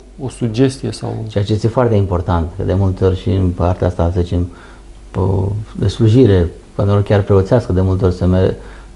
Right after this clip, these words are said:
Speaker 2: se lu-, operează cu șabloane presetate, să zic așa, sau preconfigurate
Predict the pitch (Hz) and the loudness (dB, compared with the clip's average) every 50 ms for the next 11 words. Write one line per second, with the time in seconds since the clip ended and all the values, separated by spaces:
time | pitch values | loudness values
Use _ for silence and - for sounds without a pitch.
0 | - - - 101 95 95 95 101 - - 101 90 87 - 98 98 98 92 87 87 | -12 -2 2 2 4 4 4 4 4 2 2 2 2 2 2 4 4 2 2 0
1 | 87 - 92 85 - - 90 90 92 92 87 82 82 82 82 82 78 78 78 76 | -2 -2 -4 -2 0 0 0 2 2 0 0 2 0 0 0 0 0 0 -2 -2
2 | - 92 98 - - - - - - - - - - - - - - - - - | -4 -6 -8 -10 -14 -20 -20 -20 -20 -20 -20 -20 -20 -20 -20 -20 -20 -20 -20 -20
3 | - - - - - - - 107 101 - - 95 - - 95 90 - - 87 - | -20 -20 -20 -16 -6 0 2 2 2 4 0 -2 0 2 0 0 0 -2 -6 -6
4 | - 80 73 82 85 - 90 87 - 110 - - 71 - - 87 87 - - 87 | -4 -6 -4 -4 -6 -6 -6 -8 -6 -8 -6 -6 -6 -2 0 0 0 2 0 -2
5 | 82 - 82 - 110 104 85 78 80 - 95 113 | -2 -2 -4 -4 -2 -2 -2 -2 0 -2 -2 -2